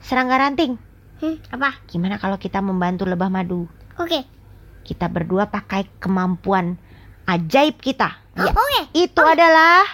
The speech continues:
Speaker 2: Berkamuflase.
Speaker 1: berkamuflase. Oke, sekarang, eh,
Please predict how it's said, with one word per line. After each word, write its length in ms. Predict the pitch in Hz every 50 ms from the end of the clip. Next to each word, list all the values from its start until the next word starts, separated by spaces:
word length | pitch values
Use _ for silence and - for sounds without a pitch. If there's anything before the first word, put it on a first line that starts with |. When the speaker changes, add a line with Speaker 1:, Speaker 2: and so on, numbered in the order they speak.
| - _ _ _ - - - - - -
Speaker 2:
Berkamuflase. 880 | 302 330 - - 539 539 571 587 571 - - 762 719 339 311 - 247 - - _
Speaker 1:
berkamuflase. 1080 | - - - - _ _ _ - - 440 427 427 392 339 339 311 294 285 - - 247 214 202 190 180 175 165 160 - - - - - - - - - - - - - -
Oke, 320 | - 359 - 370 175 - - _ _ _ _ _
sekarang, 560 | _ - - - - 185 160 175 196 226 269 320 - _ _ _ - - - - -
eh, 440 | - 190 190 185 185 185 185 185 185